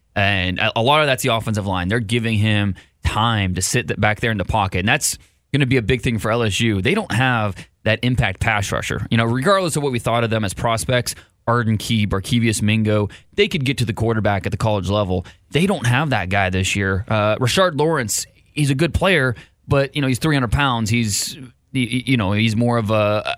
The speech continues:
a, a guy that's gonna win with power inside. He's not gonna scream off the edge. So, you know, for Tua, if he has time to survey the field, he's going to find a matchup he likes. He's going to deliver to his targets. Uh, a-, and, you know, we're getting to the point where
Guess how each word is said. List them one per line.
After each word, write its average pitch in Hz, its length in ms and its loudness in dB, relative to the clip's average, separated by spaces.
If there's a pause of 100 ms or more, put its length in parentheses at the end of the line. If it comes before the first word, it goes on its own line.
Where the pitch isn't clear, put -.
a, 113 140 0
a 110 60 0
guy 120 220 2
that's - 460 -4 (120)
gonna 113 180 2
win 113 140 0
with 98 140 -4
power 120 400 2
inside. 113 540 0
He's 101 100 -2
not 113 160 -2
gonna 107 140 -2
scream 117 360 0
off 104 180 -2
the 95 140 0
edge. 107 360 0 (340)
So, 120 360 2 (380)
you 151 140 0
know, 113 120 2
for 120 720 0
Tua, 131 580 2
if 98 220 -4
he 135 120 0
has 160 180 0
time 135 400 0
to 104 220 0
survey 135 360 2
the 110 120 -2
field, 120 420 0 (260)
he's 156 220 0
going 131 240 0
to 139 60 -2
find 143 260 -2
a 143 40 0
matchup 127 340 0
he 139 100 2
likes. 104 400 -2 (220)
He's 117 160 0
going 120 220 2
to 117 60 0
deliver 117 400 2
to 107 120 0
his 104 140 0
targets. 104 540 -2 (300)
Uh, 104 440 2 (200)
a-, 101 200 0
and, 107 300 0
you 131 80 0
know, 101 160 2
we're 123 140 2
getting 135 240 0
to 113 80 2
the 110 80 0
point 127 300 0
where 104 380 0